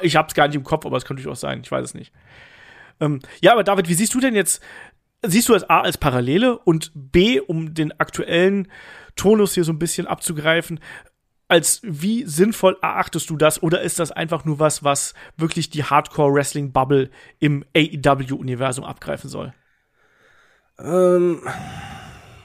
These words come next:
Speaker 2: schwierig. Ich mein, es ist die gleiche Zusammenarbeit,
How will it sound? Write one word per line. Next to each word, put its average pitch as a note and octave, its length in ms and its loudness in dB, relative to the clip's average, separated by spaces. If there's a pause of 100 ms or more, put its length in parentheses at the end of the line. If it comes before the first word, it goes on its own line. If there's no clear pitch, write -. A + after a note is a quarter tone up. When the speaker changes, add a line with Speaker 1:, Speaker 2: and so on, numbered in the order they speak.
(340)
Speaker 2:
schwierig. B2+ 640 0 (120)
Ich B2 320 -8 (480)
mein, C3 200 -4
es B2 160 -8
ist C#3 220 -6 (160)
die A#2 320 -14
gleiche A2+ 320 -2
Zusammenarbeit, A#2+ 640 -2